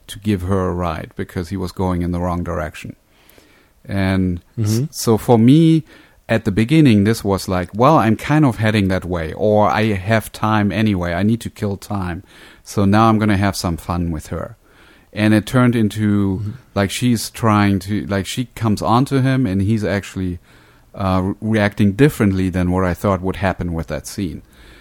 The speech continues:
Speaker 1: And
Speaker 2: Mm-hmm.
Speaker 1: and then it turns out that he's, like, casually revealing that he actually has been to that ranch before, that they've shot there before.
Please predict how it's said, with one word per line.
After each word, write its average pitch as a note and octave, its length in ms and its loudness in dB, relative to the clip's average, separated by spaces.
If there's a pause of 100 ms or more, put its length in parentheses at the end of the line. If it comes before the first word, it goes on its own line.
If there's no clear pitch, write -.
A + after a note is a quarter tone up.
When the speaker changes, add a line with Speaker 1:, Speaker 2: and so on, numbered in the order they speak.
(220)
Speaker 1:
And F#2+ 480 2
Speaker 2:
Mm-hmm. G#2+ 200 -2 (1700)
Speaker 1:
and B2 160 6
then D3 100 8
it D#3 100 6
turns C#3 280 4
out C#3 260 4
that A#2 160 2
he's, A#2 260 -2
like, A2+ 160 2
casually B2+ 560 0
revealing G2+ 640 2
that F#2+ 140 0
he A2 120 0
actually G#2+ 400 0
has G2+ 180 -4
been C3 260 0
to - 140 -2
that F#2+ 160 0
ranch F#2 280 -2
before, C3+ 340 -2
that A2+ 160 -4
they've F#2+ 180 -2
shot - 400 -4
there A#2+ 140 0
before. A2+ 440 -2